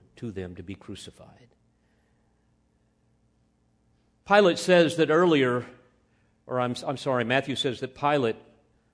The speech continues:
said earlier, "What shall I do with Jesus who is called Christ?" And I was thinking about that. Here we learn that his choice was the wrong choice.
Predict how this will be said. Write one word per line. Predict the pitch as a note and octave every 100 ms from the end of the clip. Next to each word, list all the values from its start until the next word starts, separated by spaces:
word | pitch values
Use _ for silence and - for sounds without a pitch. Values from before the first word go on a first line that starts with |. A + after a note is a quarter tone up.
| _
said | - D3 B2 A#2
earlier, | C3 C#3 A#2+ G#2+ G2+ F#2 _ _ _ _ _ _ _ _ _ _ _ _ _ _ _
"What | D#3+ F3
shall | - D3+
I | C3+
do | A2+ C#3 A2+ G2 F#2
with | A2+ G2+
Jesus | G2+ C3 B2+ F#2 G2
who | - G2+
is | F#2+
called | - G#2+ F2+ -
Christ?" | - A#2 F2 - - - - _ _ _ _ _ _ _ _ _ _ _ _ _ _ _ _ - -
And | D3+
I |
was | E3+ A#2+
thinking | D#3 C3 A2
about | G2 F#2+ -
that. | G#2 A2 A2+
Here | C#3
we | C3+ C3
learn | B2 C3+ C#3 C#3
that | A#2+ A#2 A2+ B2 - _ _ _ _ _ _ _ _ _ _ _ _ _ _ _ _ _ _ _ _ -
his | B2+
choice | - D3+ D3 B2 B2
was | A#2
the | A#2
wrong | B2 C3+ A#2+
choice. | - G2 F#2 G#2 - -